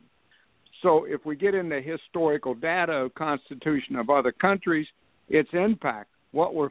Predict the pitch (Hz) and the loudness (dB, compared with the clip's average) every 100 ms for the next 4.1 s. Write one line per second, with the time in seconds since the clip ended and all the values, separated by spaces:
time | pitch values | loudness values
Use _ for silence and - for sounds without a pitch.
0 | - 165 233 226 160 151 - 143 143 - | -2 0 0 0 0 -2 -4 -2 -2 -2
1 | 147 233 285 - 135 135 139 139 135 147 | 0 0 0 -2 -2 -2 -6 -8 -8 -8
2 | 139 147 156 151 - - 214 233 170 139 | -6 -4 -2 -2 -2 -2 0 0 0 -2
3 | - 143 135 - 135 - 143 127 151 135 | -4 -4 -4 -4 -12 -6 -6 -6 -4 0
4 | 127 | 0